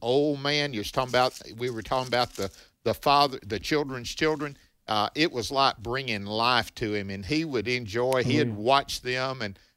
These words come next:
Speaker 1: uh, he would laugh, and it was an increase in his, uh, his health. So a merry heart is, is, is helpful. A thankful heart. Have you noticed that? Thankfulness, merriment, looking at life as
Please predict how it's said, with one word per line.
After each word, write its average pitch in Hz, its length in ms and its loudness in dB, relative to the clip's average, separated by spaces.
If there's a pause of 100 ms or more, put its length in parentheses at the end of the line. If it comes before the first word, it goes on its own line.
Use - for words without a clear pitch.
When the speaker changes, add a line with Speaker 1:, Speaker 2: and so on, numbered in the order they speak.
(100)
Speaker 1:
uh, 104 280 2
he 139 140 0
would 113 200 -2
laugh, 131 600 4
and 113 220 -2 (240)
it 147 160 0
was 117 200 -4
an 113 60 -8
increase 165 640 -2
in 170 160 -4
his, 147 580 2 (100)
uh, 104 260 0 (380)
his 156 260 0
health. - 600 0 (380)
So 123 460 0
a 117 120 -2
merry 180 340 2
heart 170 560 4 (240)
is, 110 320 -4 (140)
is, 117 360 -4 (100)
is 113 260 -6
helpful. - 500 -4
A 110 120 -2
thankful 202 540 -2
heart. 110 260 -2 (160)
Have 131 160 0
you 233 80 -6
noticed 269 340 -2
that? 240 300 0 (220)
Thankfulness, 208 800 -2 (220)
merriment, 180 720 0 (240)
looking 156 460 0
at 170 160 -2
life 165 480 2 (100)
as 117 380 2